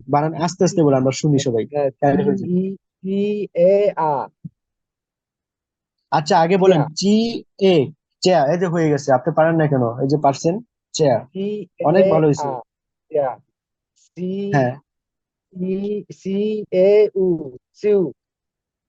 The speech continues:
Speaker 1: ব্রাভো, আপনি অনেক ভালো পারেন ভাই।
Speaker 2: সি-,
Speaker 1: তারপরে?
Speaker 2: হ্যাঁ, সি এ ও, সো।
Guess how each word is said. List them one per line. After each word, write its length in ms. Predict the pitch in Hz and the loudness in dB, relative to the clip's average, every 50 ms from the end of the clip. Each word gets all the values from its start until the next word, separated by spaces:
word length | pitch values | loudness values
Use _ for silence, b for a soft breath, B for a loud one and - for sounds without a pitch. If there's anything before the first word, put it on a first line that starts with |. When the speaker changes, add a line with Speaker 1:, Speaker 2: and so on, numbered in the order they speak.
| _ _ _ _ _ _ _ - | _ _ _ _ _ _ _ -6
Speaker 1:
ব্রাভো, 420 | 139 139 156 175 185 196 185 156 139 120 | 0 2 4 4 4 4 4 2 2 0
আপনি 180 | 131 135 - 190 | 0 0 2 2
অনেক 240 | 185 196 214 220 190 | 2 4 2 2 2
ভালো 180 | 165 156 156 156 | 2 2 2 2
পারেন 240 | 147 143 127 117 117 113 | 2 0 0 0 -4 -4
ভাই। 160 | 117 131 117 110 _ _ _ _ _ _ _ _ _ _ _ _ - | -6 -6 -6 -6 _ _ _ _ _ _ _ _ _ _ _ _ -20
Speaker 2:
সি-, 260 | 185 190 196 202 196 | -14 -10 -6 -2 0
Speaker 1:
তারপরে? 300 | 131 135 131 156 160 185 | 0 0 0 2 2 2
Speaker 2:
হ্যাঁ, 100 | 226 285 | 2 0
সি 220 | _ - 180 190 202 208 208 208 - _ - _ _ _ - 180 180 | _ -8 -8 -8 -8 -8 -10 -18 -20 _ -20 _ _ _ -2 2 2
এ 100 | 190 196 202 214 220 - - | 4 4 4 4 2 2 2
ও, 120 | 190 180 170 156 143 139 _ _ _ _ _ _ _ - | 4 4 4 4 2 -2 _ _ _ _ _ _ _ 0
সো। 120 | 202 202 | 2 4